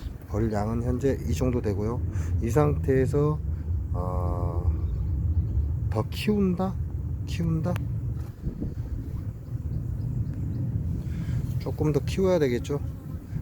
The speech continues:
올라붙기는 했으나 좀 더 키울 겁니다. 그리고 합봉을 쳐줄 거고요. 그리고 여러분이 보시는 건 고체 사료입니다.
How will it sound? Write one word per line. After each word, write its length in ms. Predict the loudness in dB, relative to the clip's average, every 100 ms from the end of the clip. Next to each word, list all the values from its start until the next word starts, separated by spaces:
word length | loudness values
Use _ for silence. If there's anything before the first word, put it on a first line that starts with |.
| -4
올라붙기는 680 | 2 6 6 4 -2 2 4
했으나 480 | 4 2 -2 -2 -4 -8 -8 -6 -6 -6 -6
좀 180 | -4 -2
더 80 |
키울 260 | -2 -2 -2
겁니다. 440 | -2 -4 -2 -4 -6 -8 -10 -10
그리고 280 | -8 -2 0
합봉을 440 | 6 6 6 0 2
쳐줄 300 | -2 -2 -4
거고요. 380 | -2 0 -2 -4 -12 -12 -12 -12 -10 -10 -10 -8
그리고 320 | -2 0 4
여러분이 380 | 4 4 4 0
보시는 480 | 0 -2 2 2 2
건 360 | 2 2 0 -4 -4
고체 520 | -2 -2 -4 2 4 4
사료입니다. 600 | 2 0 0 -4 -6